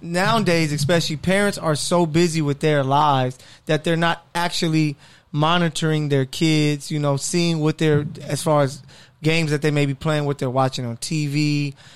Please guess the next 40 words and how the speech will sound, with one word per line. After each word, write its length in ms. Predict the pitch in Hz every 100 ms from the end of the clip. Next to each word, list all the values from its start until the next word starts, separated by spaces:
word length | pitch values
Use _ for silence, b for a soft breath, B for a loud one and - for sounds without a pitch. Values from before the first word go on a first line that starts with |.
| B
how 200 | 160 156
they 160 | 151 143
react 480 | 143 151 160 160
when 100 | 147
they're 80 | 143
having 280 | 143 135 127
a 40 | 113
bad 380 | 135 139 135
day. 400 | 139 147 143 143 143 B B
Because 420 | 156 - 165 147 B B _
if 140 | 165
you 140 | 190 226
actually 320 | 214 214 208
can 160 | 170 151
talk 320 | 190 180 -
to 100 | 180
your 220 | 170 156
kid 460 | - 175 165 160 147
and, 180 | 131 127 -
and 280 | 143 131 - b b
show 340 | - - 185
them 180 | 170 165
these 260 | 151 156 -
things 300 | 160 151 135
and 120 | 127
tell 260 | - 160 151
them, 180 | 147 139
like, 260 | 131 123 _
why, 300 | 143 156 156
you 160 | 165 190
know, 280 | 165 151 147 B B B
why 260 | 147 160 175
they, 340 | 170 165 165 _ _ 233
uh, 120 | 170
maybe 280 | 180 208 196
that 100 | 185
your 160 | 180
kid 240 | - 202 180
needs 220 | 175 160
help, 360 | 196 180 -